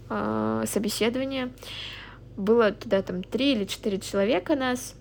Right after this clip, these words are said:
в конечном итоге нас взяли двоих. Меня и немца. <laughs> Компания была, м, это был такой... Что-то вроде малого или среднего бизнеса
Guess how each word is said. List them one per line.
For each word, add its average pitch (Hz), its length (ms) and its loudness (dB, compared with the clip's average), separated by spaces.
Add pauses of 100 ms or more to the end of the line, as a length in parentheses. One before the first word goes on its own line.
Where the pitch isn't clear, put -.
(140)
в - 160 -12
конечном 214 360 -2
итоге 240 220 0
нас 202 160 0
взяли 196 240 2
двоих. 185 420 -2 (840)
Меня 208 320 2
и 208 180 2
немца. 190 560 -2
<laughs> - 1400 -6
Компания 254 440 0
была, 214 440 0
м, 190 1000 -4 (140)
это 220 240 -2 (220)
был 202 300 0
такой... - 460 -2 (1120)
Что-то 202 320 -2
вроде 190 240 4
малого 208 360 2
или 180 140 2
среднего 180 420 0
бизнеса 277 520 -4